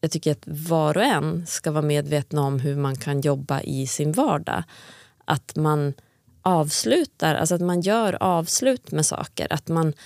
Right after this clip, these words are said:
om en person har dött, att man pratar om den. Man, man får ventilera, man får,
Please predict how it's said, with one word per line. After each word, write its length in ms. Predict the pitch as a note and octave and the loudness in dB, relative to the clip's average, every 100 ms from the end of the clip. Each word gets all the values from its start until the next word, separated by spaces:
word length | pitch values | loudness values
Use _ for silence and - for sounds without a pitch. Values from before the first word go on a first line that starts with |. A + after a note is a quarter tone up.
| - - - _ | -20 -20 -20 _
om 240 | - F#3 A3+ | 0 2 2
en 100 | A3 | 0
person 320 | F#3+ D#3+ D#3 | 0 0 0
har 80 | D3+ | 0
dött, 260 | E3 - | -2 -4
att 80 | E3 | -2
man 120 | F#3 | -2
pratar 440 | F3 G3 E3+ - F4+ | 0 -2 -2 -2 0
om 380 | - C4+ G#3 C#3+ | 2 2 2 0
den. 300 | - F#2 E3+ | -2 -2 0
Man, 260 | F3 E3+ - - - - | 2 0 -6 -20 -14 -2
man 160 | F#3 | 0
får 100 | F3+ | 0
ventilera, 760 | F#3 F3+ F#3 F#3 A#3+ A3+ D#3+ E3 | 0 0 0 0 2 2 2 0
man 180 | F#3 | 0
får, 340 | F#3 F3 E3+ | 0 0 0